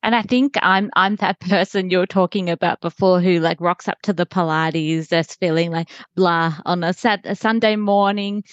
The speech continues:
I always do Ree's class. And then afterwards, I'm like, "Oh, got a pep in my step. Like, I, I feel good. I feel energized." Um, and you're right in what you're saying. Like, it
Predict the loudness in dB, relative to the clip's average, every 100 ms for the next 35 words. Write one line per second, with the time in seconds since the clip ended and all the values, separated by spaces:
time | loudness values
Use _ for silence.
0 | -20 -2 2 4 2 0 -2 -2 -2 -6
1 | -8 -6 -2 -4 -4 -2 0 2 0 0
2 | -2 -8 -14 -20 _ 2 4 2 0 0
3 | 0 0 -2 2 2 2 -2 -2 -4 -2
4 | -2 -2 0 0 0 -4 -4 -2 -2 -2
5 | 0 0 0 0 -2 -2 -4 -6 -4 -4
6 | -2 0 2 2 0 0 -2 -4 -4 -6
7 | -4 0 2 2 2 0 -4 _ -20 -10
8 | -2 2 4 4 0 0 0 0 -2 -8
9 | -4 -2 0 2 2 0 -2 -2 -2 -2
10 | -2 -4 0 0 2 0 -2